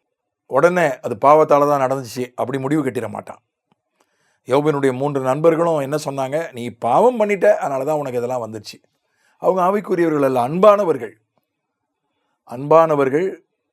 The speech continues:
ஆண்டவரை நம்புகிறவர்கள், ஆனால் ஆவிக்குரியவர்கள் கிடையாது. ஏன்னா அவங்க ஆராய்ந்து பார்க்கல. இயேசு கிறிஸ்து கடல் மேல நடந்து வருகிறார்,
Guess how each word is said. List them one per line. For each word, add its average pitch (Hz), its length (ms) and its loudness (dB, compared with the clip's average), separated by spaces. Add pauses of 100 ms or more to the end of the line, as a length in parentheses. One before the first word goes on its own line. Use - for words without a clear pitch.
ஆண்டவரை 131 440 0
நம்புகிறவர்கள், 139 640 -2
ஆனால் 160 240 -4
ஆவிக்குரியவர்கள் 147 640 -6
கிடையாது. 113 320 -10 (1080)
ஏன்னா 160 240 0
அவங்க 175 160 0 (100)
ஆராய்ந்து 185 420 0
பார்க்கல. 117 300 -2 (1300)
இயேசு 180 340 2
கிறிஸ்து 175 300 -2
கடல் 175 320 4
மேல 165 180 -2
நடந்து 156 320 -2
வருகிறார், 127 480 0